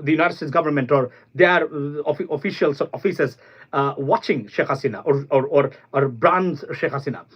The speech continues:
সুতরাং উনি চীনপন্থী মানুষ এই মুহূর্তে। আপনি দেখেন বিষয়টা। যেহেতু উনি এবং রাশাপন্থী, যেহেতু যুক্তরাষ্ট্র বিরোধী সীমাহীনভাবে এবং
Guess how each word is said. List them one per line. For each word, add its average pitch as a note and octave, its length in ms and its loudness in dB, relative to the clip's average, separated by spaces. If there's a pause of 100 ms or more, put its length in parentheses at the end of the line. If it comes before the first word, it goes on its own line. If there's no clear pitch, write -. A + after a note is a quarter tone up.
(440)
সুতরাং C#4 320 4 (380)
উনি B3+ 140 4
চীনপন্থী A3+ 520 2
মানুষ A#2+ 280 -4
এই D#3+ 100 0
মুহূর্তে। C3 380 -4 (220)
আপনি F#3+ 160 2
দেখেন F#3+ 180 4
বিষয়টা। C#3 360 -2 (800)
যেহেতু C#4+ 280 4
উনি E4+ 100 4
এবং F#3 300 -2
রাশাপন্থী, F#3+ 680 0
যেহেতু G3+ 180 2
যুক্তরাষ্ট্র G#3 800 -2
বিরোধী A#3 300 2
সীমাহীনভাবে F3+ 680 0
এবং F#3 200 -2